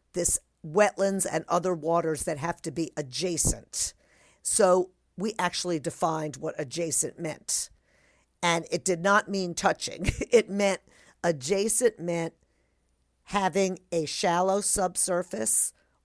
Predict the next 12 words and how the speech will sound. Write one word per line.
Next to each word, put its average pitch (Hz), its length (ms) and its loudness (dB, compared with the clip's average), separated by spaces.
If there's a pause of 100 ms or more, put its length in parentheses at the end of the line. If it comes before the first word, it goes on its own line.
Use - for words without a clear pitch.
(140)
or 180 400 6 (420)
a 165 380 0 (240)
surface 214 800 2 (100)
connection 180 800 -2 (380)
to 170 560 4 (540)
a 165 60 4
water 165 440 4
that 151 160 -4
was 170 160 -2
already 160 300 0
jurisdictional. - 800 -4
So, 165 320 0